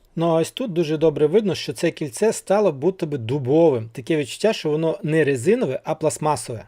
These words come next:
Ось в чому полягає причина, чому кришка не тримає масло. А згодом його б стало тут ще більше і більше. Після того, як кришку гарно промили, витерли насухо, надіваємо перше червоне кільце, яке йде замість отого пластмасового чорного.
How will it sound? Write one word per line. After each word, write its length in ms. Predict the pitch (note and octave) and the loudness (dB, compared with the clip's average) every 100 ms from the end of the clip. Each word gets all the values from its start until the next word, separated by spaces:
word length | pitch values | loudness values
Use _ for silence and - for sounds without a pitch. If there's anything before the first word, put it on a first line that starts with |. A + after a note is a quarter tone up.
| _ | _
Ось 200 | F3+ G#3 | -4 -4
в 60 | - | -2
чому 240 | F3+ D#3+ | 0 0
полягає 440 | - D3 C#3+ D#3+ C#3 | 0 0 2 0 0
причина, 540 | D3 C#3 - A#3+ F#3+ | -2 -4 -2 -2 -2
чому 280 | - D3 B2+ | -4 -6 -2
кришка 360 | D#3+ - - | -2 -2 -4
не 100 | C#3 | -8
тримає 400 | A#2 C#3 D#3+ D#3+ | -6 -4 -2 -2
масло. 380 | C3+ C3 A2+ - - | -2 -6 -6 -14 -8
А 120 | C#3+ | -6
згодом 420 | B2 A#3 C4+ D3+ | 0 2 2 -2
його 160 | B2 D#3+ | 0 -2
б 80 | - | 0
стало 260 | E3 D#3 | 2 2
тут 260 | D3+ C#3 C3+ | 0 -6 -6
ще 180 | - D#3 | -2 0
більше 380 | D#3 A3+ - | 0 -4 -4
і 40 | B2 | -4
більше. 420 | B2 A#2+ - G#2+ - | -4 -4 -8 -12 -2
Після 300 | F#3+ - F3 | -2 0 2
того, 260 | F#3+ D3+ | 4 4
як 180 | D#3 D3+ | 4 0
кришку 400 | E3+ F3+ - D3+ | 2 2 2 -2
гарно 360 | C3+ E3+ D3+ B2 | 2 0 0 -2
промили, 640 | D3+ D#3+ C3+ B2+ C3 F#3 | 0 0 0 -2 -2 -2
витерли 480 | E3+ F3 F3 C#3 C#3 | 2 2 2 -2 -2
насухо, 600 | B2+ B2 - E3 G#3+ A#3 | -4 -8 -10 -4 -2 0
надіваємо 560 | D#3 C#3+ D#3 G#3 C4 F#3 - | -2 -4 0 0 0 -2 2
перше 420 | E3 G#3+ - F3 | 4 4 2 -2
червоне 460 | - C#3+ F3 E3 | -2 0 2 2
кільце, 480 | - D#3+ D3 - C#4 | -2 -4 -4 -2 -2
яке 400 | E3 C#3+ - B3+ | -2 -4 0 0
йде 220 | A3+ D3+ | 2 0
замість 460 | C3 E3 G#3 D#3+ - | 0 0 0 0 -2
отого 400 | D#3 - F3+ E3+ | -4 2 2 2
пластмасового 880 | - E3 - D#3 F3 - D3 C3 B2 | 2 -2 0 -2 -2 -2 -2 -2 -4
чорного. 600 | A2+ D#3 D#3 C3 A2 | 2 4 4 2 -8